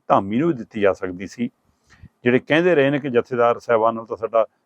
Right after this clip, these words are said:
ਰੂਟੀਨ ਦਾ ਮੁਲਾਕਾਤਾਂ ਹੁੰਦੀਆਂ ਨੇ, ਜਦੋਂ ਗਿਆਨੀ ਰਘੁਵੀਰ ਸਿੰਘ ਨੂੰ ਮਿਲਦੇ ਸੀ ਉਹ, ਤਾਂ ਉਹਦੇ ਕਈ ਤਰ੍ਹਾਂ ਦੇ ਸਵਾਲ ਉੱਠਦੇ। ਉਹ ਕਹਿੰਦੇ, "ਜੀ, ਐਸ ਜੀ ਪੀ ਸੀ ਨੇ ਤਾਂ ਸਕੱਤਰੇਤ ਵਜੋਂ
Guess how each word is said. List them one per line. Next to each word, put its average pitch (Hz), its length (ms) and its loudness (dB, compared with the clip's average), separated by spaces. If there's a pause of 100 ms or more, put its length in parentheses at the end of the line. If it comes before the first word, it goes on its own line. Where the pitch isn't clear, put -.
(120)
ਰੂਟੀਨ 123 340 2
ਦਾ 127 140 2
ਮੁਲਾਕਾਤਾਂ 110 600 0
ਹੁੰਦੀਆਂ 101 320 -8
ਨੇ, 107 80 -10
ਜਦੋਂ 107 220 -8 (360)
ਗਿਆਨੀ 120 180 4
ਰਘੁਵੀਰ 113 280 2
ਸਿੰਘ 120 200 -6
ਨੂੰ 113 100 0
ਮਿਲਦੇ 101 300 0
ਸੀ 104 160 -8
ਉਹ, 92 200 -6 (260)
ਤਾਂ 117 100 2
ਉਹਦੇ 113 100 2
ਕਈ 131 300 2
ਤਰ੍ਹਾਂ 113 260 0
ਦੇ 104 80 -2
ਸਵਾਲ 107 260 -2
ਉੱਠਦੇ। 104 220 -2
ਉਹ 143 100 0
ਕਹਿੰਦੇ, 160 200 2
"ਜੀ, 180 160 0 (260)
ਐਸ 117 140 2
ਜੀ 135 120 0
ਪੀ 127 160 0
ਸੀ 139 140 0
ਨੇ 139 120 2
ਤਾਂ 135 120 4
ਸਕੱਤਰੇਤ 135 460 -2
ਵਜੋਂ 131 300 0